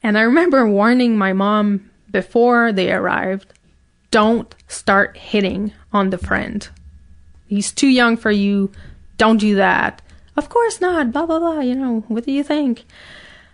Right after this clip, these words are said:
Uh, and then, of course, the minutes they, the minute they arrive, you know, she starts being, like, really charming in sort of a gross way. And, um,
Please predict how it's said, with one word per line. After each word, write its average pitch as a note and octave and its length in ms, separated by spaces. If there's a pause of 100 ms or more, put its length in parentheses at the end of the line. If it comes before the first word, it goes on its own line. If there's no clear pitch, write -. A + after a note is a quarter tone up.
(360)
Uh, A3+ 220
and A#3+ 240
then, B3 280
of B3 140
course, E4 260
the B3 160
minutes C4 520 (120)
they, A#3 340
the A3 160
minute B3 320
they A3 140
arrive, A#3 680 (240)
you A#3 100
know, A3+ 140
she A3+ 220
starts G#3+ 720 (840)
being, G#3 240
like, F#3+ 300
really G#3+ 240
charming G#3 1300 (220)
in G3+ 260
sort F#3+ 280
of F#3 100
a F#3+ 60
gross F#3+ 500
way. F#3+ 600
And, G3 260 (560)
um, F#3 560